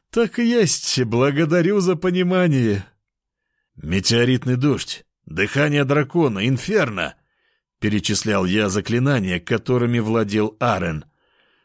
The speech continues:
Но на первое он покачал головой,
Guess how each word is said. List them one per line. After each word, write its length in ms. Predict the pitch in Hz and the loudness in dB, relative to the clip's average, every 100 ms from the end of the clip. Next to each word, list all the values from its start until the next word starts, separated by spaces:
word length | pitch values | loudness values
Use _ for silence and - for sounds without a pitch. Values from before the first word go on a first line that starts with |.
| _ _ | _ _
Но 460 | 82 110 107 95 - _ _ _ _ _ | -2 0 0 -2 -8 _ _ _ _ _
на 200 | 92 127 | -4 -2
первое 480 | 147 220 156 107 101 | 0 0 0 0 0
он 200 | 127 135 | 0 0
покачал 540 | 120 117 131 - 139 127 | -2 -4 -4 -2 -2 0
головой, 680 | 139 147 120 90 80 - | 0 0 0 0 -2 -6